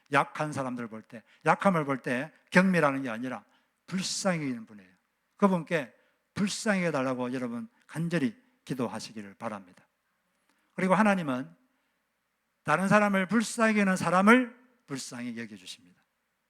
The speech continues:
다른 사람을 긍휼히 여기는 사람을 긍휼히 여기지, 다른 사람을, 다른 사람의 연약한 모습, 부족한 모습,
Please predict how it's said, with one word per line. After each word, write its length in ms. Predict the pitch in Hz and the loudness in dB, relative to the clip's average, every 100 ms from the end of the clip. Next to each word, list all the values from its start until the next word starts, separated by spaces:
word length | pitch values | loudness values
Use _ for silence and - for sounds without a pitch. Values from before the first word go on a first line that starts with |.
| _ _ _ _ _ _ _ | _ _ _ _ _ _ _
다른 240 | 160 190 | -2 2
사람을 280 | 202 208 196 | 2 2 0
긍휼히 320 | - 226 226 | 0 4 4
여기는 200 | 208 185 | 4 0
사람을 500 | 170 160 165 202 214 | 0 -2 2 2 0
긍휼히 280 | - 160 139 | -4 -6 -4
여기지, 440 | 127 110 98 101 147 _ _ _ _ _ - | -6 -8 -18 -20 -20 _ _ _ _ _ -2
다른 260 | 170 202 | 2 4
사람을, 480 | 208 202 196 180 160 _ _ _ _ _ _ _ _ _ _ _ _ _ _ _ _ _ _ _ _ _ _ | 4 2 2 -4 -6 _ _ _ _ _ _ _ _ _ _ _ _ _ _ _ _ _ _ _ _ _ _
다른 180 | - 147 | -4 -2
사람의 300 | 147 151 147 | 2 2 2
연약한 360 | 151 151 139 139 | 0 0 0 -2
모습, 320 | 127 - 104 _ _ _ - | -4 -6 -16 _ _ _ -10
부족한 360 | 151 156 143 | -4 2 2
모습, 360 | 131 127 - 107 | 0 -6 -8 -18